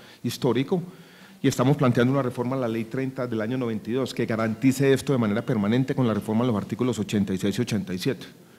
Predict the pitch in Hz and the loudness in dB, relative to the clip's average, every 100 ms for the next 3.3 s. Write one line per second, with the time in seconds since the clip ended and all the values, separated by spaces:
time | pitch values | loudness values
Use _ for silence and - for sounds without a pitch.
0 | - - - - - - - - _ - | -20 -20 -20 -20 -20 -20 -20 -20 _ -6
1 | 139 - 139 160 156 143 131 135 143 151 | -4 2 2 2 4 4 4 2 4 2
2 | 131 127 127 - 120 117 113 110 117 - | 2 0 -2 2 2 4 2 0 -2 2
3 | 139 147 156 | 4 6 4